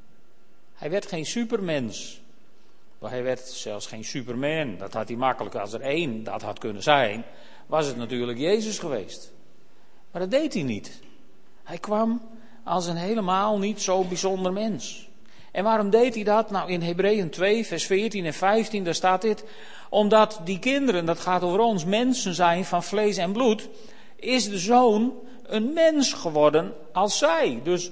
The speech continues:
een mens van vlees en bloed, hè? Niet een fantoom, niet een, nee, een mens van vlees en bloed. Omdat, om door zijn dood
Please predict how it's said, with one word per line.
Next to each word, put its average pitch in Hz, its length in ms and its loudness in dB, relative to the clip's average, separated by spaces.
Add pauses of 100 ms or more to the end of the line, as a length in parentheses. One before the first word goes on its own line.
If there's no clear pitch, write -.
een 185 260 -2
mens 285 380 -2
van 170 200 -2
vlees 220 320 2
en 226 160 -2
bloed, 254 320 0
hè? 202 260 -2
Niet 233 220 -4
een 196 140 -4
fantoom, 226 880 2
niet 208 220 -4
een, 196 320 -2 (1120)
nee, 277 440 -4
een 190 160 -6 (160)
mens 277 400 0
van 240 160 0
vlees 247 260 2
en 196 120 -2
bloed. 156 240 2 (680)
Omdat, 240 800 6 (1900)
om 240 320 6
door 202 220 6
zijn 160 280 2
dood 202 480 4